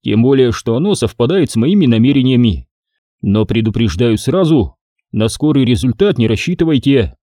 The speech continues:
«Ничего, я подожду, я умею ждать». «А если наши правоохранительные органы сделают это раньше меня, что тогда?» «Ничего, расстанемся друзьями».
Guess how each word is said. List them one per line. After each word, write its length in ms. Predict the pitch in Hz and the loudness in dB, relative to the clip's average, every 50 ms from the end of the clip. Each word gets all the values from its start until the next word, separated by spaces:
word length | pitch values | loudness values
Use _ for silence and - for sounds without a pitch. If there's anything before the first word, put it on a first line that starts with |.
| _ _ _ _ _ _ _ _ _ - | _ _ _ _ _ _ _ _ _ -8
«Ничего, 840 | - 110 175 208 - - 240 247 240 262 254 247 220 135 76 - _ _ | -4 -2 -2 -2 -2 -2 -2 0 0 0 2 2 0 0 -2 -6 _ _
я 240 | - 98 135 202 240 | -6 -2 0 0 0
подожду, 760 | - 269 208 180 131 85 85 104 135 147 143 135 107 76 - _ _ _ _ _ _ | 0 0 0 0 0 0 -2 -2 0 0 0 0 -2 -4 -8 _ _ _ _ _ _
я 220 | - - 117 147 190 | -6 -2 0 0 2
умею 320 | 226 226 247 233 165 - | 2 2 2 2 2 0
ждать». 420 | 95 87 175 226 196 113 87 - _ _ _ _ _ _ _ _ _ _ _ _ _ _ _ _ | 0 2 2 2 2 2 0 -6 _ _ _ _ _ _ _ _ _ _ _ _ _ _ _ _
«А 120 | - 110 104 | -4 -2 0
если 440 | 104 110 131 135 - - 127 127 | 2 2 2 0 0 -2 -2 0
наши 300 | 117 147 147 127 - 117 | 0 0 -2 -2 -2 -4
правоохранительные 840 | - - - - 120 113 - 117 135 156 180 - - 123 123 143 165 | -4 -2 -2 0 0 -2 0 0 0 0 0 0 0 0 2 2 2
органы 440 | 190 170 127 104 107 92 73 - - _ _ _ _ _ _ _ | 2 0 0 -2 -2 -4 -4 -6 -10 _ _ _ _ _ _ _
сделают 560 | - - 78 80 92 123 127 131 131 123 117 | -12 -10 -6 -4 -2 0 2 2 2 0 0
это 220 | 131 120 - 117 110 | -2 -2 -2 -2 0
раньше 320 | 120 147 160 - - 160 | 0 0 -2 -2 0 0
меня, 400 | 160 170 170 170 156 139 92 69 | 0 2 2 0 0 -2 -2 -4
что 220 | - - - 120 113 | -6 -6 -4 -4 -2
тогда?» 520 | - 110 98 120 170 190 160 104 80 - _ _ _ _ _ _ _ _ _ _ _ - | -2 -2 0 0 0 0 0 -2 -4 -8 _ _ _ _ _ _ _ _ _ _ _ -8
«Ничего, 800 | 143 190 240 214 - - 262 240 262 262 226 135 92 71 62 - _ _ | -6 -6 -6 -4 -4 -4 -2 0 0 2 2 2 0 -2 -6 -14 _ _
расстанемся 720 | - 101 127 170 180 - - 247 233 226 220 196 - - 202 | -6 -4 -2 -2 -4 -2 0 0 2 2 2 0 0 0 -2
друзьями». 720 | 180 202 220 180 147 208 247 240 196 143 98 73 62 - | 0 0 0 2 2 2 2 2 2 2 0 -2 -6 -12